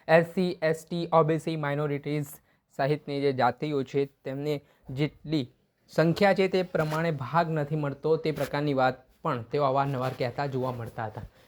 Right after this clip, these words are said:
ત્યારે છેલ્લા ઘણા સમયથી વિપક્ષ એક માંગ પર અડગ હતો કે જાતિ જનગણના થવી જોઈએ અને ત્યારબાદ હવે કેન્દ્ર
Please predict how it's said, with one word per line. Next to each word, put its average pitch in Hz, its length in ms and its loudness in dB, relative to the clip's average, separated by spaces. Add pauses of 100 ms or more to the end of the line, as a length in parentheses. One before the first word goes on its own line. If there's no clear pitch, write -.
(120)
ત્યારે 165 160 6
છેલ્લા 190 220 4
ઘણા 185 220 4
સમયથી 190 340 0
વિપક્ષ 180 480 2
એક 180 180 0
માંગ 160 320 2 (220)
પર 160 120 2 (120)
અડગ 147 300 2
હતો 147 280 0
કે 170 120 -4 (100)
જાતિ 131 380 2
જનગણના 131 480 0
થવી 143 240 -2
જોઈએ 156 160 -2
અને 156 140 -2
ત્યારબાદ 143 440 2
હવે 147 220 2 (460)
કેન્દ્ર 208 280 6